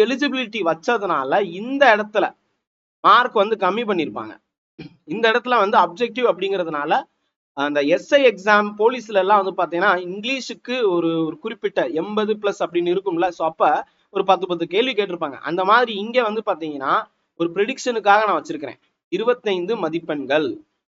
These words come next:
இருபத்தஞ்சு மார்க் வந்து, சாரி, இருபத்தஞ்சு கேள்வி, நூறு கொஸ்டின் வந்து ஜி எஸ், இருபத்தஞ்சு வந்து பாத்தீங்கன்னா இன்டெலிஜென்ஸ், இருபத்தஞ்சு வந்து பாத்தீங்கன்னா உங்களுக்கு லாங்குவேஜ் அப்படின்னு சொல்லிட்டு நூத்தி ஐம்பது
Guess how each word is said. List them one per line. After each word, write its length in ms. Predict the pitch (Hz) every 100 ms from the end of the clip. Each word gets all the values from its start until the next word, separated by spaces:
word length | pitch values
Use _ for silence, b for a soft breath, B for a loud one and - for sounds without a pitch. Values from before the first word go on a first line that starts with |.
| _ _ _ _ _ -
இருபத்தஞ்சு 500 | 175 254 254 220 185 170
மார்க் 340 | 170 226 233 208
வந்து, 160 | 180 190 180
சாரி, 160 | 180 147 175
இருபத்தஞ்சு 360 | 214 196 175 170
கேள்வி, 260 | 196 214 160 - _ _ _ _ _ _ 170
நூறு 200 | 190 220 202
கொஸ்டின் 280 | 202 220 202
வந்து 120 | 190 165
ஜி 80 | 202 220
எஸ், 140 | 226 - _ _ _ _ _ _ _ _ -
இருபத்தஞ்சு 480 | 170 226 220 214 208 190
வந்து 140 | 185 202
பாத்தீங்கன்னா 340 | 185 180 180 175
இன்டெலிஜென்ஸ், 540 | 175 202 196 214 220 - _ 175
இருபத்தஞ்சு 520 | 208 226 214 196 180 180
வந்து 140 | 180 185
பாத்தீங்கன்னா 340 | 170 170 175 180
உங்களுக்கு 320 | 170 170 196 285 311 _ _ -
லாங்குவேஜ் 560 | 147 180 202 170 123 - _ _ -
அப்படின்னு 260 | 180 220
சொல்லிட்டு 260 | 202 175 247 233
நூத்தி 260 | 269 214 247 190
ஐம்பது 340 | 233 240 220